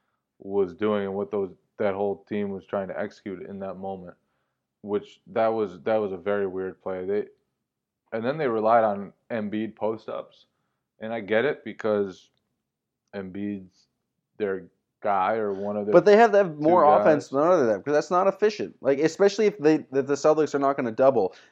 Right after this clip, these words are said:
Speaker 2: And a lot of credit goes to Aaron Baines in the series for play, being able to play, uh, Embiid one-on-one and force him into difficult shots. I think when Horford is in the game, the Celtics tried a little bit of doubling and it didn't really work. They tried to double early as soon as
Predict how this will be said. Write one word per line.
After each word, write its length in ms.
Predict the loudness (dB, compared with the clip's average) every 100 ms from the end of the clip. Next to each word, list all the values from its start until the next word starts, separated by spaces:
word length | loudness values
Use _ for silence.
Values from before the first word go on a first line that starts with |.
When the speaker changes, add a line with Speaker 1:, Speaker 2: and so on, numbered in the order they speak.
| _
Speaker 2:
And 320 | 0 2 0 -6 _ -20 -4
a 60 | 2
lot 300 | 8 10 10
of 100 | 8
credit 260 | 6 8
goes 180 | 6 4
to 80 | 4
Aaron 240 | 2 2
Baines 380 | 0 0 -2 -4
in 120 | -6
the 80 | -6
series 420 | -6 -2 -2 -2
for 100 | -6
play, 360 | -6 0 0 0
being 260 | -2 -2 0
able 220 | 0 -2
to 80 | -4
play, 600 | -2 0 2 0 -2 -8 _ _ _ _ _ _
uh, 460 | -6 -2 0 -2 -4 -6
Embiid 440 | -8 -6 -4 -4 -4
one-on-one 760 | -2 -2 -2 -2 0 0 -2
and 220 | -8 -12
force 320 | -4 -2 -2 -2
him 100 | -8
into 160 | -8
difficult 460 | -6 -8 -8 -12 -2
shots. 400 | 2 2 -2 -12 _ _ _ _ _ -2
I 140 | 0
think 240 | 2 2
when 120 | 2 4
Horford 400 | 6 6 4 2
is 140 | 0
in 40 |
the 60 | 0
game, 200 | 0 0
the 140 | -2
Celtics 400 | -2 2 2 0 _ _
tried 300 | -6 0 4
a 40 | 4
little 180 | 2
bit 120 | 2 -2
of 140 | 2
doubling 440 | 4 4 2 0
and 100 | -2
it 40 | 0
didn't 200 | 0 0
really 200 | 0 2
work. 280 | 4 2 2
They 120 | -4
tried 240 | -2 -2
to 60 | -2
double 360 | -2 0 0
early 320 | 2 2 4 2
as 160 | 0
soon 160 | -4 -4
as 240 | -6 -10